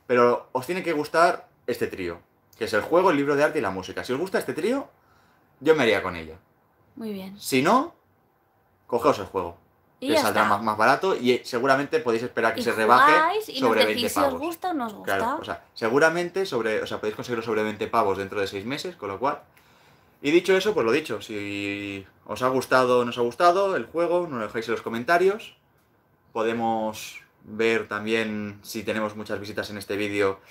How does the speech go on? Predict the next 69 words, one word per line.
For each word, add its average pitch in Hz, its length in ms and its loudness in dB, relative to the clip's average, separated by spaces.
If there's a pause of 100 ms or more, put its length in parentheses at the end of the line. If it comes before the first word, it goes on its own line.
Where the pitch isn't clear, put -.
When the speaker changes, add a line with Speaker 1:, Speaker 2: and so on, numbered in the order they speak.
(140)
Speaker 1:
de 110 140 2
subir, 110 600 2
eh, 101 500 4
o 101 80 -4
si 113 80 -8
os 104 80 -10
interesa, 101 320 -8
me 107 60 -8
dejéis 101 180 -12
en 107 40 -6
los 98 80 -8
comentarios 101 300 -6
y 98 40 -14
lo 98 80 -2
subimos 98 340 -6
a, 95 260 4
al 107 180 2
canal 98 240 0
de 95 120 2
Twitch. 170 420 -2
Speaker 2:
Deja 277 200 -12
de 285 60 -6
mover 262 240 -8
los 254 220 -8
brazos 285 300 -10
porque 254 240 -12
se 233 100 -12
desenfoca 226 580 -10
y 247 80 -8
hace 240 140 -12
una 262 120 -8
iluminación 240 400 -10
muy 233 160 -10
chunga. 214 400 -10
Speaker 1:
Vale, 87 220 -2
bueno. 90 200 -6 (440)
Eh, 120 340 6 (380)
Speaker 2:
Es 247 140 -6
que, 277 240 0
Speaker 1:
<laughs> - 40 -16
es 247 160 4
que - 80 2
soy 262 180 6
youtuber. 285 540 4 (120)
Speaker 2:
No, 285 80 -6
es 302 80 -10
que - 80 0
Speaker 1:
Da - 0 -
Speaker 2:
ha - 40 4
habido, 311 140 2
Speaker 1:
igual. - 140 2
Speaker 2:
ha 226 40 2
habido 269 180 -2
un 320 60 -6
momento 285 340 0
en 320 60 -4
el 277 60 -6
que 277 60 -6
se 254 80 -10
veía 247 160 -4
como 294 160 -6
todo 277 120 -2
muy 254 140 -2
blanco, 240 300 0
así 269 160 0
como, 247 120 0
¿qué 240 100 -4
está 254 180 -2
pasando? 240 360 -2